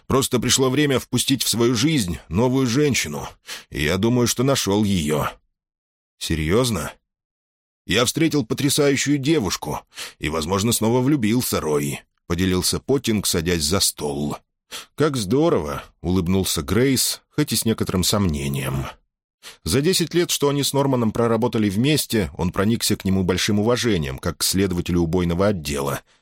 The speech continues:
но несколько меньшим, как к человеку, способному трезво подойти к выбору потенциальной спутницы жизни. Впрочем, было одно роковое исключение.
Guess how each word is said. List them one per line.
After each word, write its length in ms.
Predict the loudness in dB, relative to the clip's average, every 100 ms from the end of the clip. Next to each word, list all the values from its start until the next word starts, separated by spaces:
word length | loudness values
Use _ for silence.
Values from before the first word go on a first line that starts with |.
| _
но 80 | -2
несколько 460 | 0 0 -2 -2
меньшим, 480 | 0 0 0 0 0
как 160 | 0 -4
к 80 | -2
человеку, 720 | 0 2 2 0 0 -8 -14 _
способному 640 | -6 -2 0 0 0 0
трезво 340 | 0 0 0
подойти 380 | -2 -2 -2 -4
к 100 | -4
выбору 300 | -2 0 -2
потенциальной 640 | -4 -6 -4 0 0 0 -4
спутницы 540 | -4 -6 -6 -4 -4
жизни. 580 | -2 -2 -4 -4 -8 -10 _ _ -20 -20
Впрочем, 580 | _ -2 -2 0 -2 -2
было 300 | 0 0 2
одно 200 | 2 0
роковое 400 | 0 0 0 2
исключение. 880 | 0 0 -4 -2 -2 -2 0 -2 -2